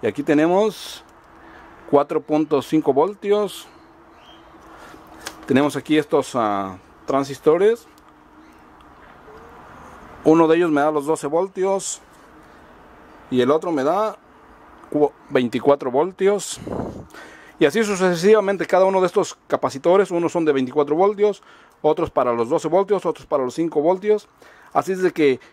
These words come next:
cualquier componente puede ser responsable de que tengamos, eh, pérdida de voltaje en caso de que un componente de estos se dañe.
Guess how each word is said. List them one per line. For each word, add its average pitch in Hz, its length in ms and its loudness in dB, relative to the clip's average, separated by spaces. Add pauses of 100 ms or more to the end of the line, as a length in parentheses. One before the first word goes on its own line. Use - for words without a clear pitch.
(140)
cualquier 175 400 2
componente 175 600 -4
puede 165 300 2
ser 160 380 0 (300)
responsable 147 680 0
de 151 140 0
que 127 120 -8
tengamos, 135 840 -4
eh, 107 380 0 (140)
pérdida 131 440 4
de 117 80 0
voltaje 117 560 -2 (160)
en 113 120 -10
caso 143 260 0
de 131 100 -6
que 107 280 -2
un 131 140 0
componente 131 460 -2
de 143 80 4
estos 185 220 -2
se 151 80 -4
dañe. 98 360 -6